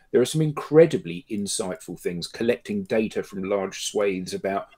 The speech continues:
what works and what doesn't and why it works and what kind of content engages people.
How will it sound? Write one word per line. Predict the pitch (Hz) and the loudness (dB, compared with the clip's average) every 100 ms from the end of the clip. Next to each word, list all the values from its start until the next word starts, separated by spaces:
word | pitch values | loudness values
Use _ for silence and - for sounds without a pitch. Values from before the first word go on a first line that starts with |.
| - | -14
what | - 98 | 2 2
works | 107 101 98 - | 6 4 4 -4
and | 78 | -6
what | 95 - | -6 0
doesn't | 117 - | 0 0
and | 85 82 | -6 0
why | 104 107 | 0 2
it | 101 95 | -4 -2
works | 95 95 - | -2 -2 -6
and | 87 | -2
what | 110 - | -2 -2
kind | 101 90 | -8 -10
of | |
content | - 107 104 98 | -8 -8 -6 -8
engages | 98 110 110 104 | -4 -2 -2 -4
people. | - 113 104 113 | -6 -6 -2 -4